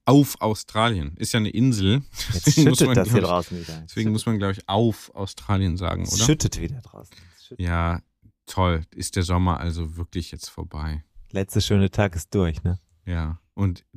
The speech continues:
Speaker 1: den haben wir verpasst, ne?
Speaker 2: W M ist in Australien
Speaker 1: Ja.
Speaker 2: und, äh, also wird, äh, sein, ist und wird gewesen sein.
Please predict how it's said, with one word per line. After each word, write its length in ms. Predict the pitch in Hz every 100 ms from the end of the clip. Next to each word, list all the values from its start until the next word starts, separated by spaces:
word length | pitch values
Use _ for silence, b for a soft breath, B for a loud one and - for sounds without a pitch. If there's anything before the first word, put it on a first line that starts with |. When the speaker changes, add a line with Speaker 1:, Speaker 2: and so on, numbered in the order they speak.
| -
Speaker 1:
den 220 | 110 101
haben 220 | 101 92 92
wir 120 | 82
verpasst, 680 | - 80 - 76 - - 82
ne? 160 | 82 -
Speaker 2:
W 220 | 104 120
M 360 | 107 139 180
ist 520 | - 147 180 - - -
in 200 | 147 110
Australien 1500 | 107 127 156 170 - - 120 127 139 147 127 110 151 196 _ -
Speaker 1:
Ja. 160 | 85
Speaker 2:
und, 480 | 120 120 120 117 - _
äh, 140 | - 117
also 580 | 113 113 113 104 101 85 -
wird, 320 | 120 135 -
äh, 460 | - 104 95 - 104
sein, 340 | 113 120 127
ist 400 | - 143 143 -
und 280 | - 113 107
wird 180 | 123 -
gewesen 420 | 104 123 120 107
sein. 380 | 90 87 107